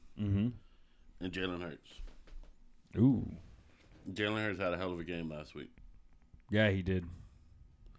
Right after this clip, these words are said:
Speaker 1: People are talking shit on that coach, too, but he
Speaker 2: Yeah.
Speaker 1: looked good, and they look good.
Speaker 2: So I, w-, I went with Jalen Hurts just 'cause I wanna see him do good, man.
Speaker 1: Mm-hmm.
Speaker 2: And he, he looked, he looked comfortable in there.
Speaker 1: Yeah.
Speaker 2: And, uh, I saw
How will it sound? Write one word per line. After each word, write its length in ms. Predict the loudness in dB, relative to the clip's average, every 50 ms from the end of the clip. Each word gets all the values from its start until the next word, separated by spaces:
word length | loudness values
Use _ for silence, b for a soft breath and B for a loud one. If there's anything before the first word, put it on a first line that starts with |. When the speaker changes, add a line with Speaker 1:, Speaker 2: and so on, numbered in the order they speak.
| -2
Speaker 1:
People 180 | 0 4 4 6
are 40 | 6
talking 220 | 6 4 2 2 0
shit 160 | 0 0 2
on 80 | 2 0
that 160 | -2 -4 -2
coach, 300 | 0 0 0 0 -2 -2
too, 180 | -2 0 0
but 120 | 0 0 -2
he 100 | -2 -2
Speaker 2:
Yeah. 60 | -2
Speaker 1:
looked 100 | -2 -2
good, 220 | 0 2 2 2 0
and 80 | -2
they 60 | -2 -2
look 160 | -2 -2 0
good. 180 | 0 0 0 -2 -4 -12 -18 -20 -20 -20 -20 -20 b b b b b b b b b b b b
Speaker 2:
So 360 | -8 -4 0 0 0 0 -2 -2
I, 120 | 2 4 4
w-, 220 | 4 4 2 2
I 140 | 4 6 6
went 180 | 6 6 4 4
with 120 | 2 4
Jalen 280 | 4 4 6 6 4 6
Hurts 240 | 6 4 4 2 0
just 220 | -4 -6 -6 -4
'cause 380 | 0 2 4 4 2 0 -2 -8 -14 -16 -20 -20 _ _ -20 -20 -20 -20 -20 _ b b b b b b b b b b -4
I 80 | 0
wanna 160 | 0 0 0 0
see 120 | -2 -2
him 80 | -2 -2
do 120 | -2 -2
good, 200 | -2 -2 -4 -4
man. 220 | -6 -6 -8 -8 -10 -12 _ -4
Speaker 1:
Mm-hmm. 300 | -2 0 0 0 0 0 -2 -2 -6 -10 -12 -12 -4 -2
Speaker 2:
And 140 | 0 0 0
he, 160 | -2 -4 -2
he 100 | -2 -2
looked, 300 | 0 2 2 2 2 0 0
he 80 | 2 2
looked 240 | 4 4 2 2 2
comfortable 500 | 0 0 0 0 -2 0 2 2 2 2
in 60 | 2
there. 220 | 2 2 0 0 -4 b b b b b b b b b -4
Speaker 1:
Yeah. 240 | -2 -2 -2 -2 -4 -8 -12 -14 -18 -20 -20 -20 -20 -20 _ -20 -20 _ -6 -2
Speaker 2:
And, 220 | 0 2 2 2
uh, 200 | 2 0 0 -2 2
I 120 | 2 2 2
saw 440 | 2 2 4 4 4 4 2 0